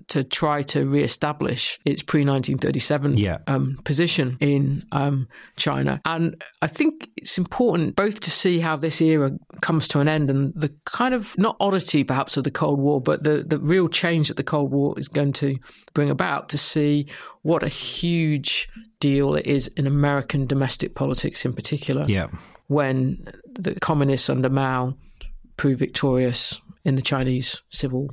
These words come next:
Speaker 1: War.
Speaker 2: Yeah, and this is the start of the story that will,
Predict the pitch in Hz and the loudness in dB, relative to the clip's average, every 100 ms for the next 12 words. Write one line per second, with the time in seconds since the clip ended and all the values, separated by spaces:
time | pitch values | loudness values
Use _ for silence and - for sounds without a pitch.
0 | - 139 143 113 123 123 139 107 113 - | -2 2 4 4 2 2 2 -2 -2 0
1 | 110 98 - - 107 78 95 - 101 90 | 2 2 0 0 0 0 0 2 2 2
2 | 82 82 - 98 98 90 | 0 -2 -2 2 2 2